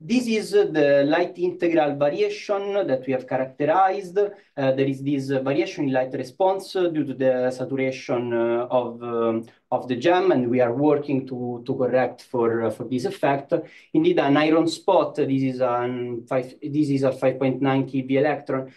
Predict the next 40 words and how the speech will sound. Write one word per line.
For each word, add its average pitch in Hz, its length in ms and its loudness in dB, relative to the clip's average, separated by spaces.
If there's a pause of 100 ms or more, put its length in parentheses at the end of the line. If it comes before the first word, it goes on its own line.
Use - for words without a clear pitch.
(120)
which 151 200 -2
is 151 100 0
produced 139 420 2
at 131 120 0
five, 131 300 0
five 139 260 0
centimeter, 131 920 0
uh, 117 60 0
distance 151 520 -4
from 120 220 -4
the 120 100 -4
gem, 170 400 4
will 131 320 4
not 139 260 0
diffuse, 147 640 2 (380)
so 160 220 2
the, 135 260 2
the, 131 260 -2 (140)
the 135 460 0
charge 147 320 -2
density 139 540 -2
will 123 180 -6
be 127 160 0
very 131 220 2
high, 143 280 4
and 127 160 -2
this 131 140 -2
will 127 180 -6
saturate 147 640 -2 (400)
at 135 160 0
amplification 123 760 -2
plane, 196 400 2
while 143 960 2 (560)
if 135 140 -2
the 131 80 2
iron 123 140 0
spot - 360 0
is 139 120 -8
produced, 123 500 -4
uh, 117 1120 2